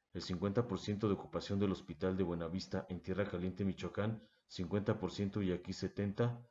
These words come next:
y el médico, el director, me dijo algo, que no hay especialistas porque hay un grave problema de inseguridad. Entonces, todo está relacionado. Tenemos que resolver el problema de la inseguridad, de la violencia y también que no falten los médicos,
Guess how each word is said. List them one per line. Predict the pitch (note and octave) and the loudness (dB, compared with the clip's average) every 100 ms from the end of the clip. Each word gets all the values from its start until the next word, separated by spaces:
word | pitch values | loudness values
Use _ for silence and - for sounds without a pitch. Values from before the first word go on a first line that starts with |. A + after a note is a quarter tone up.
| _ | _
y | - F2 | -4 -2
el | F2 | 2
médico, | F#2 G2 G#2+ A#2 G#2 | 4 4 4 4 2
el | F2+ E2+ | 2 0
director, | E2+ D#2 G2+ G#2 | 0 0 2 2
me | G2+ | 4
dijo | F2+ F#2 F#2 | 2 2 2
algo, | F2+ E2+ D#2+ - _ _ - | 2 2 -6 -10 _ _ -4
que | F#2 | 2
no | F#2+ | 4
hay | G#2+ | 4
especialistas | G#2+ G2 F2+ F2+ G2+ A#2 A#2 | 2 0 0 0 2 2 0
porque | - E2+ G2 | -2 -2 2
hay | F#2+ | 4
un | G2 | 4
grave | F#2 F#2+ | 6 4
problema | F#2 E2+ F2 F#2 | 2 0 2 2
de | F2 | 0
inseguridad. | D#2+ D#2+ D#2 E2 E2 - - | -2 -6 -4 -4 -4 -8 -12
Entonces, | E2+ G2+ G2+ A#2+ A#2 - _ _ _ | -4 -2 -2 -2 -4 -8 _ _ _
todo | - G2 | 0 2
está | G2+ - | 2 2
relacionado. | F#2+ F2+ D#2+ E2 E2+ E2 - _ _ _ | 2 2 0 -2 -2 -2 -6 _ _ _
Tenemos | F#2+ F#2+ A2 | 0 2 2
que | G#2+ | 2
resolver | F2+ E2+ E2+ F#2+ | 0 0 4 6
el | G2 | 6
problema | F2+ F2 F#2+ F#2+ | 4 2 4 2
de | |
la | E2 | 0
inseguridad, | E2 E2 D#2+ D#2+ F#2 | -4 -6 -6 0 2
de | F#2+ | 2
la | F2+ E2 | 2 2
violencia | E2 F2 F#2+ - A2+ | 0 0 0 0 -2
y | - | -2
también | F2 F2 F#2+ | -2 0 0
que | G2 F#2 | 0 -2
no | |
falten | F2+ G2 G2 F2 | 0 -2 0 -4
los | D2+ | -2
médicos, | F#2+ G2+ G2 F#2 - | 0 0 -2 -6 -8